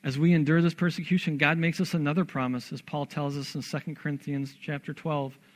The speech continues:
"But he said to me, 'My grace is sufficient for you, for my power is made perfect in weakness.' Therefore, I will boast all the more gladly of my weakness,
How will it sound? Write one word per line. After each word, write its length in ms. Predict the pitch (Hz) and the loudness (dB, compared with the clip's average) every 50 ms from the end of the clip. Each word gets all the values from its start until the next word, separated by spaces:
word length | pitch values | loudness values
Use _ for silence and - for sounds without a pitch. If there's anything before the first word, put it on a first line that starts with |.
| _ _ _ _ _ _ _ _ _ _ _ _ - | _ _ _ _ _ _ _ _ _ _ _ _ -2
"But 80 | - 151 | 0 2
he 80 | 156 151 | 2 2
said 240 | - 185 180 165 | 4 4 2 4
to 80 | - 160 | 4 4
me, 160 | 165 170 170 | 6 6 6
'My 220 | 160 147 147 160 170 | 6 6 6 4 4
grace 520 | 143 123 127 131 143 165 180 160 - - | 2 -2 -2 2 4 6 6 4 4 -2
is 100 | 170 143 | -8 -8
sufficient 520 | - - 151 - - 165 156 - 175 151 | -6 -8 -8 -4 -2 -2 0 -2 -4 -4
for 100 | - 143 | -4 -6
you, 260 | 131 123 117 117 113 - _ _ _ _ _ _ _ _ _ _ _ _ _ _ _ _ _ - - | -4 -4 -4 -6 -8 -10 _ _ _ _ _ _ _ _ _ _ _ _ _ _ _ _ _ -14 -4
for 120 | - 147 | 0 2
my 140 | 135 131 127 | 4 4 2
power 360 | 120 - - 143 143 151 139 | 2 2 2 4 4 4 2
is 140 | 127 117 - | 0 0 0
made 180 | 135 127 120 - | -2 -2 -2 -2
perfect 460 | - 143 147 131 - 127 117 - 135 | -4 -6 -6 -6 -6 -10 -10 -8 -6
in 100 | 127 127 | -6 -4
weakness.' 480 | 127 139 135 135 - 117 107 - - _ _ _ _ _ _ _ _ _ _ _ _ _ _ _ _ _ - | -4 -4 -6 -6 -10 -14 -14 -14 -20 _ _ _ _ _ _ _ _ _ _ _ _ _ _ _ _ _ 4
Therefore, 340 | 165 170 160 - 156 151 | 4 4 4 2 -2 2
I 140 | 160 139 147 | 4 4 4
will 140 | 151 151 135 | 4 2 -2
boast 380 | 123 - 143 143 147 131 - - | -2 0 0 0 0 0 -2 -4
all 220 | - 127 139 147 | -2 0 0 2
the 80 | 143 143 | 2 0
more 180 | 143 143 143 | 0 0 -2
gladly 440 | 135 123 131 131 135 135 127 127 139 | -2 0 2 4 4 4 4 2 0
of 100 | 131 123 | 0 0
my 140 | 131 131 135 | 0 0 0
weakness, 420 | 127 131 127 - - - 120 113 | 0 -2 -4 -4 -6 -8 -10 -10